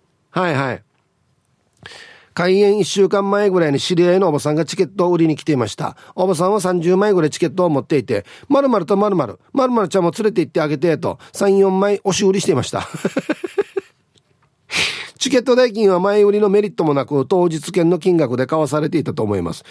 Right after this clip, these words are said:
死に覚えてるな。死に立派覚えてるな。はい。ありがとうございます。まあでも結果行ったら面白かったでしょ。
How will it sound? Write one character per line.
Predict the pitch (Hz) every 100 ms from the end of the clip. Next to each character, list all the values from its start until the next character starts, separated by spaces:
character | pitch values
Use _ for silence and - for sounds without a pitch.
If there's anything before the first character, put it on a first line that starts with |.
| -
死 | - 156
に | 214
覚 | 151 143
え |
て | 139
る | 101
な。 | - 120 _ _ _ _ _ -
死 | - -
に | 240
立 | 214 127
派 | 190 147
覚 | 139
え |
て | 131
る | 95
な。 | 87 110 _ _ _ _ _ _ _ _ _ -
は | 82 82
い。 |
あ | - _ _ -
り | -
が | -
と | -
う |
ご |
ざ | 160 95
い |
ま | -
す。 | - - _ _ _ _ - - - - - _ -
ま | 294
あ | 262
で | 320
も | -
結 | 370
果 | - 392
行 | 392
っ |
た | 494
ら | 196
面 | 190
白 | 208
か | 226
っ |
た | 285
で | 208
し | 123
ょ。 | 82